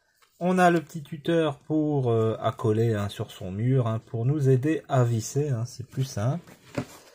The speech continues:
Ici, on a un petit adaptateur de carte sim,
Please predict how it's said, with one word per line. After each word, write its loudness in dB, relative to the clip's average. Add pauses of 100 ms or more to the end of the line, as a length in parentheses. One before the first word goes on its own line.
(460)
Ici, -6
on -2
a -4 (160)
un 0
petit -4
adaptateur 2
de 0
carte 0
sim, -2